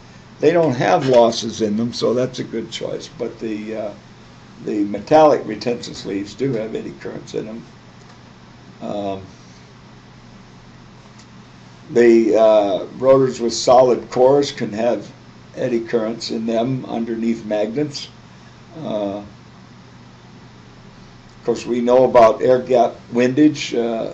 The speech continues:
friction caused by, uh, a fluid or air in the air gap, then bearing friction. We know about those things as well. They're design issues, but there's not really much to say about 'em other than you have to calculate 'em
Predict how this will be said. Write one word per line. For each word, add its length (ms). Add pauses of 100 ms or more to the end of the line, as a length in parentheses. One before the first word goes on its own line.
(300)
friction 640 (420)
caused 460 (120)
by, 500
uh, 380 (640)
a 100
fluid 720 (140)
or 380
air 320
in 160
the 100
air 180
gap, 440
then 200
bearing 300
friction. 440
We 100
know 180
about 340
those 320
things 320
as 200
well. 340 (240)
They're 140
design 520
issues, 400
but 200
there's 220
not 220
really 320 (460)
much 340
to 80
say 260
about 340
'em 140
other 220
than 200
you 100
have 160
to 60
calculate 560
'em 100